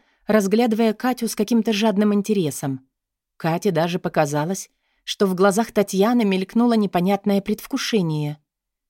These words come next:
«Нет, спасибо», вежливо отказалась она, делая вид, что не замечает неуместного любопытства женщины.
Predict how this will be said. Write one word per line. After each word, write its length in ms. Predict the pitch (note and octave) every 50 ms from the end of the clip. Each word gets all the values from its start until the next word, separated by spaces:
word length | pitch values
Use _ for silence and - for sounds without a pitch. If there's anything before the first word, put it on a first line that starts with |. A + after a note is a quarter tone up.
| _ _ _ -
«Нет, 320 | C4 C#4 C4 A#3 A3+ -
спасибо», 560 | - - C#4+ C4+ - - G3 E3+ E3 F3+ F3+ - _ _ _ _ _ _ _ _
вежливо 480 | - E3 F#3+ G3 E3+ F3 F3+ D#3+ D#3+ E3
отказалась 580 | D#3+ - - F#3 F3 F3+ G3 F#3+ F3+ E3+ - -
она, 280 | E3+ F3+ G#3+ A3+ A3+ - _ _ _ _ _ _ _ _
делая 340 | F3+ G#3+ C#4 C#4+ C4+ B3+ B3
вид, 200 | A3+ D4+ D4+ -
что 180 | - - A#3+
не 100 | A#3+ B3+
замечает 640 | A3+ B3+ C4 D4 C#4 - - - A#3 F#3+ D#3+ D3+ - F3+
неуместного 640 | F3+ F3+ F#3+ F#3 F#3+ F#3+ F3+ F3 - - D#3+ D3+
любопытства 720 | D#3 D#3+ D3+ D#3+ F3 - - A3+ A3 - - - G#3 A3+
женщины. 640 | A3+ A3+ A#3+ F#3+ D#3+ - - - D#3+ D3+ D3+ C#3+ C#3